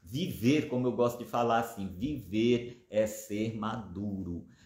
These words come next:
No momento em que nós estamos no planeta, no momento em que nós estamos de humanidade mesmo, a gente tem que encarar a vida com maturidade. E ser apegado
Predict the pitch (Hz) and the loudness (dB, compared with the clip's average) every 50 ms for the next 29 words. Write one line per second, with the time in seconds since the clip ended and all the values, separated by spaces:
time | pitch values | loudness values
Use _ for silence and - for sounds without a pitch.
0 | - - - 98 107 117 113 113 110 107 107 113 123 135 139 131 - 135 120 - | -20 -16 -8 -6 -2 -2 0 0 2 2 2 2 2 2 0 0 -2 -4 -4 -4
1 | 135 120 117 117 113 - 107 107 - - - 113 113 107 107 101 107 110 104 110 | -4 -4 -2 0 0 -2 -4 -8 -10 -8 -6 -6 -4 -4 -4 -4 -6 -6 -6 -4
2 | 113 107 101 101 101 101 104 101 104 107 101 101 104 101 101 107 110 117 117 - | -4 -4 -2 -2 0 0 0 0 0 -2 -4 -2 -2 -2 -2 -2 -2 -2 -4 -4
3 | 113 - - 117 113 110 107 107 107 104 - - 113 113 110 104 98 110 107 110 | -8 -12 -10 -6 -4 -4 -4 -4 -6 -10 -10 -8 -8 -6 -6 -6 -4 -2 -2 0
4 | 117 123 120 117 107 107 107 110 110 107 107 107 104 104 107 104 104 107 107 107 | 0 0 0 0 0 0 2 2 2 0 0 -2 0 0 0 0 0 -2 -4 -6
5 | 104 - 107 113 110 - - - - - 117 117 - - 113 101 107 104 104 101 | -6 -4 -4 -6 -6 -6 -10 -14 -10 -10 -10 -8 -8 -8 -8 -6 -4 0 0 0
6 | 92 90 92 113 117 104 101 - - - 113 113 101 95 95 95 104 120 135 135 | 0 -2 -4 -6 -4 -4 -4 -6 -4 -6 -6 -4 -4 -4 -2 -2 -2 -2 -2 -4
7 | - - - 127 127 127 135 143 127 113 92 95 98 101 95 95 87 82 82 80 | -10 -12 -8 -4 -4 -2 -2 -4 -6 -4 -2 0 0 0 -2 -4 -6 -10 -12 -12
8 | - - - - _ - - 113 113 113 - - - _ - - - - 117 135 | -14 -16 -20 -20 _ -8 -4 -2 -2 -2 -4 -6 -14 _ -20 -14 -4 0 4 4
9 | 143 156 156 139 - - 123 113 95 92 95 101 107 107 110 110 107 | 6 6 4 4 2 2 0 -2 0 0 0 2 2 0 0 -2 -4